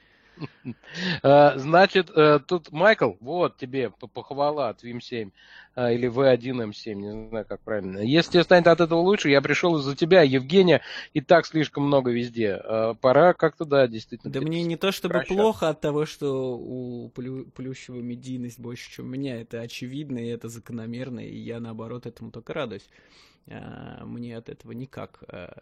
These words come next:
Speaker 2: я делаю, что делаю, в какой-то момент до чего-то доделаю, наверное. Тролли, если будут, Иванов, Twitch, мы только обрадуемся. Это здорово. Я обожаю метамодерн, постиронию и троллинг. Это
Speaker 1: Мгм.
Speaker 2: вообще, этого
Speaker 1: А,
Speaker 2: никто не
Speaker 1: давайте,
Speaker 2: понимает.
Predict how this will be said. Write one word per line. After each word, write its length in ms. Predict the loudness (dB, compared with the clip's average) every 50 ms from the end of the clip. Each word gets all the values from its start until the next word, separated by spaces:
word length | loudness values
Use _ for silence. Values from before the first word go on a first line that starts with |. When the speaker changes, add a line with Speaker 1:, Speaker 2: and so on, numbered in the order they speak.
| -20
Speaker 2:
я 320 | -18 -14 -14 -12 -14 -14 -16 -18 -18
делаю, 300 | -16 -14 -12 -12 -12 -14
что 160 | -14 -16 -16
делаю, 300 | -10 -8 -6 -6 -6 -6 -8
в 40 | -10
какой-то 400 | -14 -16 -14 -14 -16 -16 -14 -16
момент 320 | -14 -12 -12 -12 -14 -14 -16
до 140 | -18 -18 -18
чего-то 320 | -18 -20 -20 -20 -18 -16
доделаю, 480 | -16 -14 -14 -14 -14 -16 -16 -16 -16 -16
наверное. 400 | -16 -16 -16 -18 -18 _ -20 _ _ _ _ -20 -20 -20 _ _ -20 _ _ _ _ -20 -12 -6
Тролли, 320 | -4 -2 2 2 2 2
если 340 | 0 -2 -2 -4 -4 -4 -6
будут, 320 | -6 -6 -6 -6 -6 -6 -6
Иванов, 400 | -6 -4 -4 -4 -6 -8 -10 -12
Twitch, 260 | -12 -12 -12 -10 -10 -8
мы 160 | -8 -8 -6
только 240 | -6 -8 -6 -4 -6
обрадуемся. 640 | -4 -4 -4 -6 -6 -6 -8 -12 -14 -16 -18 -16
Это 180 | -16 -14 -14 -16
здорово. 320 | -14 -10 -8 -8 -6 -6
Я 160 | -8 -8 -8 -4
обожаю 520 | -2 -2 0 0 0 0 2 0 -2 -2 -4
метамодерн, 720 | -8 -8 -6 -6 -6 -6 -6 -4 -2 -2 -2 -2 -4 -10
постиронию 840 | -10 -12 -14 -12 -12 -10 -8 -6 -6 -6 -6 -6 -8 -8 -10 -10 -12
и 80 | -12 -12
троллинг. 500 | -10 -8 -6 -6 -6 -6 -8 -10 -10 -12
Это 240 | -12 -12 -12 -12
Speaker 1:
Мгм. 80 | -12 -12
Speaker 2:
вообще, 320 | -12 -12 -14 -14 -14 -12
этого 400 | -12 -10 -8 -10 -10 -8 -8 -8
Speaker 1:
А, 20 | -8
Speaker 2:
никто 220 | -8 -6 -4 -4 -2
не 120 | 0 4
Speaker 1:
давайте, 320 | 6 8 8 8 8 4
Speaker 2:
понимает. 260 | 0 -4 -4 -8 -10